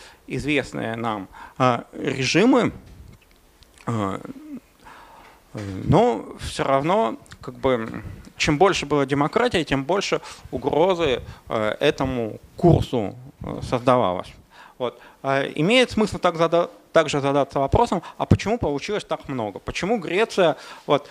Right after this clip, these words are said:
ни до того, ни после того не была в числе каких-то,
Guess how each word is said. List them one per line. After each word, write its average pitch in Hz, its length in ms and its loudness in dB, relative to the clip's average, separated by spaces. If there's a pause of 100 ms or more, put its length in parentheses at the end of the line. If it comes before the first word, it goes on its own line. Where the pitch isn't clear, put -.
(160)
ни 185 220 2
до 202 220 8
того, 196 380 2
ни 165 140 -2
после 233 360 0
того 190 460 0 (180)
не 175 140 -2
была 196 320 4
в - 60 -6
числе 208 360 -6
каких-то, 175 600 -2